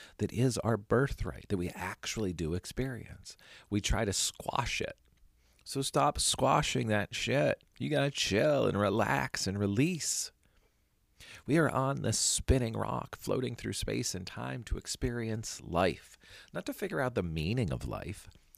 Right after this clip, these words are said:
to experience life. Alan Watts said the meaning of life is to live it.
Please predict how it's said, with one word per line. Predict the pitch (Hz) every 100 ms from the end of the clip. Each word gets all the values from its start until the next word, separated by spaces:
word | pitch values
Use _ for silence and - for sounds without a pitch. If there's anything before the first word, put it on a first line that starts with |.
| _
to | -
experience | 180 - - - 190 190 196 127 85 - -
life. | - - - - _ _ _ _ -
Alan | 120 131 131
Watts | 131 127 -
said | 127 107
the |
meaning | 104 131 123 104
of | 82
life | 92 120 117 -
is | 98 92
to | -
live | 78 78 110 156
it. | 165 - -